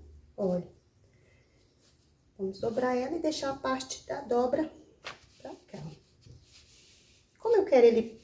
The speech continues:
do corpinho bem pequenininho, vou deixar ele, gente, deixa eu já medir aqui, com quinze centímetros de altura. Feito isso, vocês marcou a altura que vocês querem.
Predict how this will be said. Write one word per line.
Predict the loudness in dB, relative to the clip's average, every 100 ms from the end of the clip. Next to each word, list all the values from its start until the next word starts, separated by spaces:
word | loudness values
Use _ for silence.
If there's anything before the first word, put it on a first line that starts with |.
| -6
do | -2
corpinho | 2 0 0 -2
bem | 0 2 4 4 2 -4
pequenininho, | -8 -4 0 2 2 2 0 -4 -14 _ -8
vou | -6
deixar | -4 -4 -4 0
ele, | 2 0 -2
gente, | -4 -6 -6 -10
deixa | -10 -6
eu | -6
já | -2
medir | -4 -4 -6
aqui, | -8 -8 -4 -4 -4 -12 _ _ _ _ _ _ _ _ _ _ _
com | -6 0 0 0 -4 _ _ _ _ _
quinze | -4 2 2 0
centímetros | 4 4 4 -2 -4 -4 -16 -20 _ _ -12
de | -2
altura. | -2 -2 -6 -8 -10 -18 _ _ _ _ _ _ _ _ -20 -20 _ _ _ _ _ _ -6 0
Feito | 0 2
isso, | -2 -2
vocês | -2 -2 0 0
marcou | 0 -2 -6 -4 -2
a | -2
altura | -2 -2 -6
que | -6
vocês | -8 -8 -4
querem. | 2 6 6 2